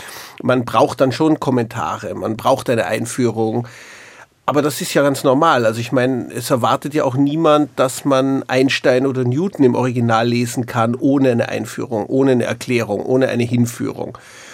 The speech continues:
Und das ist bei Kant eben auch nicht der Fall, weil es um so komplexe Dinge geht, um komplexe Fragestellungen. Also wer sich durcharbeitet, und ja, es ist harte Arbeit, durch die Kritik der reinen Vernunft, der wird die Welt nie wieder so <laughs> sehen wie vorher.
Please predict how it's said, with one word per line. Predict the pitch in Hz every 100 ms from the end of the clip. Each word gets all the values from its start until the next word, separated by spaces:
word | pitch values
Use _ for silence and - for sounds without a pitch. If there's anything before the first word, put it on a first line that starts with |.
| -
Und | - 120
das | 120 127
ist | 123
bei | 131
Kant | 123 - 131 151
eben | - 147
auch | - 214
nicht | 196 123
der | 104
Fall, | - 95 92
weil | 113 120
es | 120
um | 147 123
so | 143
komplexe | 135 147 123 131 - -
Dinge | 143 185 180
geht, | - - - -
um | 120
komplexe | 120 120 123 -
Fragestellungen. | 127 147 180 170 131 113 120 131 - - - -
Also | 131 127 139 120 - - - -
wer | 131 143 147
sich | 151 -
durcharbeitet, | 151 185 - 123 131 131 120 127 220 196
und | 135
ja, | 127 135
es | 175 -
ist | 160 -
harte | 139 147 175 117
Arbeit, | 120 180 196
durch | 147 -
die | 131
Kritik | - 139 143 -
der | 139 131
reinen | 127 127 135
Vernunft, | 139 123 127 175 -
der | 139 127
wird | 143 - _ -
die | 127
Welt | 117 131 123
nie | 131 135
wieder | 147 143
so | 143
<laughs> |
sehen | 131 - 147 123
wie |
vorher. | 175 262 196 117 120